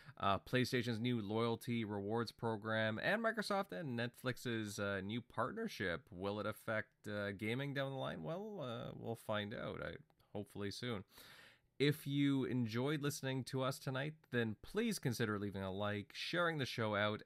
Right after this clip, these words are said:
and subbing to the channel as, you know, just to stay up to date on all things T X R. Now, with that said, why don't we go to,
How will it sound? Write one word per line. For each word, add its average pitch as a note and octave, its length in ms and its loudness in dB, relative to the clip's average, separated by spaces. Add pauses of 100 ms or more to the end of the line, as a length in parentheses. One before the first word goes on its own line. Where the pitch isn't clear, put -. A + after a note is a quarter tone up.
and B2 240 2
subbing G#2+ 420 0
to - 80 -6
the G2+ 140 -2
channel G2+ 760 0
as, G2 560 0
you D#3+ 120 -6
know, D3+ 200 -6
just F3+ 140 -4
to F#3 60 -4
stay D#3+ 260 0
up D3+ 180 2
to A#2+ 120 0
date A2 320 0
on G#2 260 2
all G2+ 220 -2
things G#2+ 420 -4
T A2+ 220 -2
X - 240 0
R. A2 400 0 (680)
Now, C3 140 6
with C#3+ 140 2
that E3+ 200 2
said, D3 440 2
why D#3 180 0
don't G#3+ 260 -2
we C#3 260 0
go A2 400 0
to, G2+ 340 -4